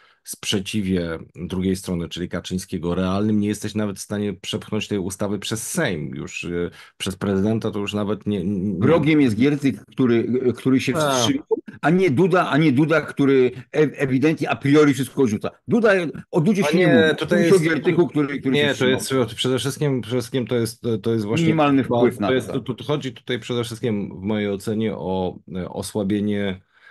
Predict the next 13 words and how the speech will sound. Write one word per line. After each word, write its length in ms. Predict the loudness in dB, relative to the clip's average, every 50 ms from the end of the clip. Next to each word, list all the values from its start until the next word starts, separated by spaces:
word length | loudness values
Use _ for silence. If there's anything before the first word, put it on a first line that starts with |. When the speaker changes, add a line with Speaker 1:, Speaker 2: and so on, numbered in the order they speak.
| -20 _ _ _
Speaker 1:
e, 260 | -10 -8 -6 -4 -4
nacisków 1000 | -4 -4 -4 -4 -6 -6 -4 -4 -4 -4 -6 -8 -8 _ -6 -6 -6 -6 -10 -8 -6
na 420 | -6 -4 -4 -4 -4 -6 -6 -8 -8
rozliczenia 920 | -4 -4 -2 -2 0 0 -2 -2 -4 -4 -4 -2 -2 0 -2 -2 -2 -4
pisu, 680 | -6 -6 -6 -6 -6 -6 -10 -12 -12 -12 -12 -14 -16 -16 -14
e, 340 | -10 -8 -6 -6 -4 -6 -6
które 380 | -8 -8 -6 -4 -2 -2 -2 -2
też 320 | -2 -2 -2 -2 -2 -4
są, 440 | -4 -4 -2 0 0 0 0 -2 -4
e, 320 | -8 -8 -8 -6 -4 -4
w 40 | -2
jakimś 480 | -4 -4 -6 -6 -6 -6 -6 -6 -6 -6
sensie 680 | -6 -4 -4 -4 -4 -6 -6 -4 -4 -4 -4 -4 -6